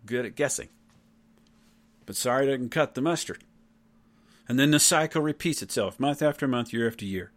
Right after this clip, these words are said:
It's easy to get lost in that cycle because being in business is a lot of busy work. You have to pay attention to all kinds of things. And when you advertise, you kind of acknowledge to yourself that you put in the effort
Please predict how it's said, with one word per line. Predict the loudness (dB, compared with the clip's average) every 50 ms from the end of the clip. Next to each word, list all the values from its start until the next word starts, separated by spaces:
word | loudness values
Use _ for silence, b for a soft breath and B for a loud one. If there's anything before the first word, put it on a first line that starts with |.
| B B B B B B
It's | -4 0 2
easy | 2 4 4 2 2
to | 2 0
get | 0 -2
lost | -2 -2 -2 -2 -4 -6
in | -6
that | -8 -6 -4
cycle | -4 -4 -2 -2 -4 -4 -6 -10
because | -10 -10 -8 -8 -8 -10 -6
being | -4 -2 -2 0 -2
in | -2
business | -2 -4 -4 -4 -6 -10 -10 -10
is | -10 -10
a | -6 -4
lot | -4 -4 -4
of | -6 -2
busy | -2 -2 -2 0 -4 -6
work. | -8 -10 -18 _ -20 -20 _ _ b b b b b b b b b b b b b b b b b
You | -6
have | -6
to | -6 -8
pay | -4 -2 -2
attention | -2 -2 -4 -2 -2 0 0 0 -2 -2 -2 -2
to | -2 -2
all | -2 -4 -4
kinds | -6 -10 -8 -6 -6 -6 -8
of | -10
things. | -10 -10 -10 -10 -10 -14 -18 -20 -20 -20 _ _ _ _ _ _ _ _ B B B B B B B
And | -2 2
when | 4 4 4
you | 2
advertise, | 2 0 -2 0 0 -2 0 0 0 0 0 -4 -8 B B B B
you | B -10
kind | -4 0 0 2 2
of | 0 0
acknowledge | -2 -2 0 0 2 2 2 2 2 0 -2 -4 -6
to | -6 -6
yourself | -6 -4 -4 -2 0 -2 -2 -2
that | -6 -8 -8
you | -8
put | -2 -2 0 2
in | 2 2
the | 4 4 4
effort | 2 2 2 0 -2 -4 B